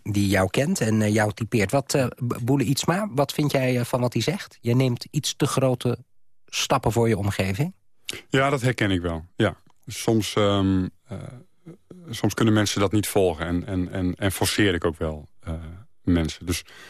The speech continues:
Speaker 2: wat ik denk ik vooral moet leren is niet, niet alleen mijn eigen grenzen leren, ehm, eh, erkennen en herkennen, maar, eh, ook die van anderen.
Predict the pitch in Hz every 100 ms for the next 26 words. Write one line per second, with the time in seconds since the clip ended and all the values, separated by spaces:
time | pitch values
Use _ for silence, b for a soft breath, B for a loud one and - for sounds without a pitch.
0 | B B 101 101 110 92 113 107 104 101
1 | 110 104 104 110 104 - 117 117 123 107
2 | 110 110 101 92 95 110 117 110 - 120
3 | 107 110 107 98 - - 107 104 101 98
4 | 95 95 101 98 95 95 98 98 - 123
5 | 113 135 _ 131 - _ _ _ _ -
6 | - 104 - 107 95 95 90 95 98 92
7 | 90 90 b b b b b b b -
8 | 95 92 92 - 92 104 101 95 101 95
9 | 78 78 -